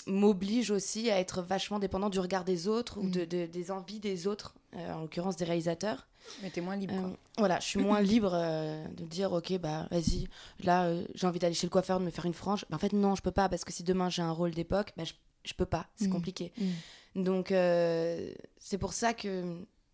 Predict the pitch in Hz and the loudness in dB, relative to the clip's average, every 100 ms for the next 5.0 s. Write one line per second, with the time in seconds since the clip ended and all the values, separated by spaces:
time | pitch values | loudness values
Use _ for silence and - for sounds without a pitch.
0 | _ - - 170 160 190 190 180 165 180 | _ -12 -6 -4 2 4 4 4 2 -2
1 | 170 - - 165 160 - 190 185 170 196 | -2 -4 -6 -4 -2 0 2 2 0 0
2 | 180 170 165 170 160 151 160 - _ _ | 0 -2 -4 -4 -4 -6 -10 -16 _ _
3 | _ _ _ _ _ - - 175 170 165 | _ _ _ _ _ -20 -6 -2 0 0
4 | 160 160 165 165 156 165 165 180 180 170 | -2 -4 -2 -2 -2 -2 -2 -2 -2 -2